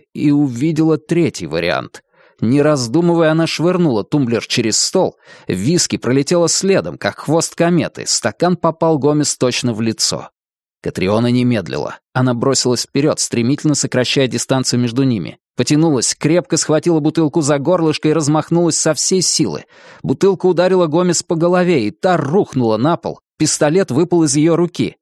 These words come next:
Катриона отбросила бутылку и схватила с пола пистолет. Она ждала, что Гомес нападет на нее. Ожидала этого, но одного взгляда на нее, распластанную на полу, было достаточно, чтобы понять, что она в отключке.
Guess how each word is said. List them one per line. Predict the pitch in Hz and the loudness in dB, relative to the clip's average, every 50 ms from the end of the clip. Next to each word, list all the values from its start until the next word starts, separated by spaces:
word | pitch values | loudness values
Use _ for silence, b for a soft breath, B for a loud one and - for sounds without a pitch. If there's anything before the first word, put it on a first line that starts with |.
| _ _ _ _ _ - | _ _ _ _ _ -10
Катриона | 101 98 - 107 110 123 131 139 143 143 | -8 -4 0 0 2 2 2 2 2 0
отбросила | 143 139 165 165 143 - - 117 113 104 | 0 0 0 0 0 0 0 -2 -2 0
бутылку | 107 117 - - 147 156 156 - 160 | -2 -2 0 0 0 0 2 0 0
и | 143 | 0
схватила | - - 135 123 - 139 147 151 | 0 0 0 0 0 0 0 0
с | 139 - | 0 -2
пола | - 143 143 147 139 | 0 0 2 2 0
пистолет. | - 151 143 - - - 156 160 165 135 - - b b b b b b b | 0 -2 -4 -2 0 0 0 0 0 -2 -4 -6 b b b b b b b
Она | b - 165 165 170 175 156 | b 0 2 4 4 2 2
ждала, | 131 123 151 147 147 147 139 | 0 0 0 2 2 2 0
что | - - - 135 | -2 -2 -2 -2
Гомес | 120 131 143 139 131 123 - - | 0 2 2 2 2 0 0 0
нападет | 139 131 - - 139 135 139 170 165 - - | -2 -2 0 -2 -2 -2 0 -2 -2 -2 -2
на | 107 95 | -6 -6
нее. | 87 82 76 - - - - b b b b b b | -6 -4 -4 -6 -6 -8 -10 b b b b b b
Ожидала | - 101 98 135 175 196 214 156 95 82 76 | -2 0 0 0 0 0 0 0 0 -2 -4
этого, | 82 82 - - - 67 - - - - _ - | -4 -4 -4 -6 -8 -10 -10 -10 -12 -16 _ -4
но | - 123 127 | -2 0 0
одного | 127 117 127 139 135 131 131 | 0 0 0 0 2 0 0
взгляда | 120 120 117 113 123 135 139 123 104 107 107 | 0 -2 -4 -2 0 2 2 2 0 -2 -2
на | 104 104 | -2 -2
нее, | 104 104 107 104 104 127 156 139 82 | -2 -2 -2 0 0 0 0 0 0
распластанную | - 64 - - - - 123 120 113 - - 117 113 104 104 | -2 -4 -6 -4 -2 0 0 0 0 -2 -2 -2 -2 -2 -2
на | 104 92 | -4 -4
полу, | - - 95 98 107 139 147 120 B B B B B B | -4 -2 -2 0 0 0 0 -2 B B B B B B
было | 92 120 151 170 170 | 0 2 2 2 2
достаточно, | 151 156 170 - - - 135 117 104 113 104 - - 101 95 | 2 0 0 0 0 -2 -2 -2 -2 -2 -4 -2 -2 -2 -4
чтобы | - - 113 107 110 101 | -4 -2 -2 -2 -2 0
понять, | - 107 110 117 143 143 | 0 0 0 0 0 0
что | - - - 123 113 | -2 -2 -2 -2 0
она | 110 110 117 110 | 0 0 -2 0
в | 98 | 0
отключке. | 110 110 - - - 110 98 - - - - - - - - | -2 -4 -4 -4 -4 -2 -2 -2 -4 -6 -8 -10 -14 -18 -20